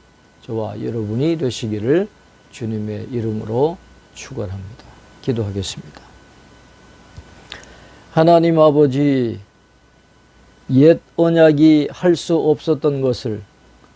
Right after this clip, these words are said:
새 언약의 중보이신 예수님을 통해서 완전히 이루어지게 된 것을 오늘 말씀을 통해서 다시 한번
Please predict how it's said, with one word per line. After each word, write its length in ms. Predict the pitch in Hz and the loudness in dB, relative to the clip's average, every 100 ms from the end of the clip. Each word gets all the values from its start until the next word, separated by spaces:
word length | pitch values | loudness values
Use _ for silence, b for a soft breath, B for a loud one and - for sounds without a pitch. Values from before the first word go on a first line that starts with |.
| _ _ _ - | _ _ _ -16
새 320 | - 170 175 | 2 6 6
언약의 680 | 170 170 165 151 165 156 143 - | 4 4 4 6 6 6 4 -2
중보이신 1080 | - 156 160 156 160 151 143 - 147 131 120 | -6 -4 -2 2 4 4 2 -2 -6 -6 2
예수님을 680 | 139 170 - 185 175 175 165 | 4 4 4 0 2 2 2
통해서 800 | - 156 151 143 143 143 120 98 _ _ _ _ _ | -2 -2 0 0 0 2 2 -2 _ _ _ _ _
완전히 680 | - 127 131 160 170 185 185 | -8 -4 0 2 4 6 6
이루어지게 920 | 196 165 156 165 165 165 - 147 147 131 | 2 2 4 6 6 4 0 -2 0 0
된 180 | 139 | -2
것을 420 | 127 120 127 117 104 _ _ _ _ _ _ | -4 -4 -6 -8 -10 _ _ _ _ _ _
오늘 300 | 151 147 143 | -2 2 4
말씀을 560 | 127 139 143 - 147 139 | 4 2 2 -2 -2 -2
통해서 540 | 147 139 139 135 143 | -2 -4 -4 -2 -2
다시 360 | 131 135 131 151 | -2 -2 -2 0
한번 540 | 135 131 131 160 190 | 0 2 2 2 0